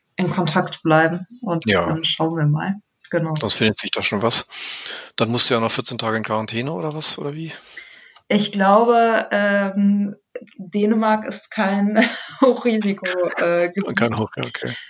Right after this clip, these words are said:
Speaker 1: Ich kann mir eher vorstellen, ähm, dass die Dänen sich bis, äh, Samstag noch überlegen, uns nicht einreisen zu lassen, weil Deutschland ja schon wieder steigende Zahlen hat. Und,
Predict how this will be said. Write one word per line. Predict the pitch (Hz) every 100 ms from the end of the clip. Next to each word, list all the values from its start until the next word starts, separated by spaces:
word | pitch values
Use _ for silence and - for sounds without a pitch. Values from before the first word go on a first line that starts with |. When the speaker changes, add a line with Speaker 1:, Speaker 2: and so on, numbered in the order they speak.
| -
Speaker 1:
Ich | 202 -
kann | 202 208
mir | 202
eher | - 196
vorstellen, | - 214 214 - 196 196 196 196
ähm, | 190 190 190 185 185 185 -
dass | 170 -
die | 190
Dänen | 175 202 214 196
sich | 190 190 -
bis, | 185 175 -
äh, | 180 175
Samstag | 185 190 - 190
noch | 196 -
überlegen, | 185 175 196 190
uns | 147 -
nicht | 208 208
einreisen | - 185 190 175 170 185
zu | 180 180
lassen, | 175 175 196 196
weil | 175 180 180
Deutschland | 175 180 180 - 160 165 -
ja | 160 160
schon | 160 165 160
wieder | 165 160 156
steigende | 151 - 170 165 160 156 151
Zahlen | - 165 175 190
hat. | 220 -
Und, | - 175 175